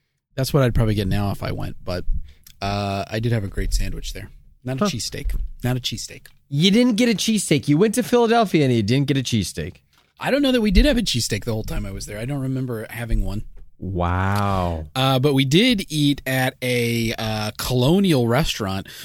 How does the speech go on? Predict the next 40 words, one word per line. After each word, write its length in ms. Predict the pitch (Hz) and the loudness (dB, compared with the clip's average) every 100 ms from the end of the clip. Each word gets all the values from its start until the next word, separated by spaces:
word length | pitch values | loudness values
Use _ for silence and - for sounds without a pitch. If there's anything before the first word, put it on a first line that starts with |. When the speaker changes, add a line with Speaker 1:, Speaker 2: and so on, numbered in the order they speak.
| - | -6
Speaker 1:
where 140 | 123 117 | -2 2
the 100 | 110 | 2
whole 400 | 156 156 156 139 | 4 4 4 2
idea 340 | 117 120 131 | 0 2 2
of 60 | 120 | 2
the 80 | |
restaurant 400 | 110 123 - 110 | -2 -2 -2 -4
is 80 | 104 | -2
that 140 | 113 110 | -4 -2
they 80 | |
used, 460 | 107 107 113 107 - - - - - | -2 0 0 -2 -6 -16 -20 -18 -10
like, 240 | 107 101 - | -8 -8 -2
techniques 600 | 175 156 143 135 131 - | -2 0 0 0 0 -2
and 100 | 123 | 0
ingredients. 960 | 113 113 110 123 131 120 113 110 - - - - - | 0 -2 0 0 2 0 -2 -4 -8 -8 -12 -12 -14
I 200 | 92 131 | -6 0
don't 120 | 147 | 2
know 160 | 120 107 - | 2 -2 -2
techniques. 440 | - 110 101 - | -2 -2 -4 -2
Maybe 180 | 117 113 | 0 0
I 40 | |
shouldn't 220 | 104 110 | -2 -2
say 140 | - 101 | -4 -6
that, 180 | 98 92 | -6 -6
but, 120 | 104 | -4
like, 260 | 101 - - - - - | -4 -8 -18 -20 -20 -4
they 120 | 135 139 | 0 2
made, 640 | 143 156 156 147 131 - _ _ - | 4 4 4 2 0 -4 _ _ 0
reproduced 800 | 151 220 - 165 165 160 - 156 | 4 4 4 4 4 2 -2 -2
dishes 400 | 143 143 147 113 | 0 2 0 0
that 160 | 117 113 | -2 0
would 140 | 131 | 2
have 100 | 123 | 2
been 160 | 117 117 | 0 -2
eaten 300 | 123 123 117 | -4 -2 -4
during 300 | 107 113 107 | -2 -2 -2
colonial 600 | - 123 113 117 113 104 | 0 0 4 4 4 2
times 420 | 101 107 101 104 | 0 -2 -2 -4
in 100 | 104 | -6
Philadelphia. 680 | 101 110 98 98 98 107 98 | -8 -6 -6 -6 -8 -6 -6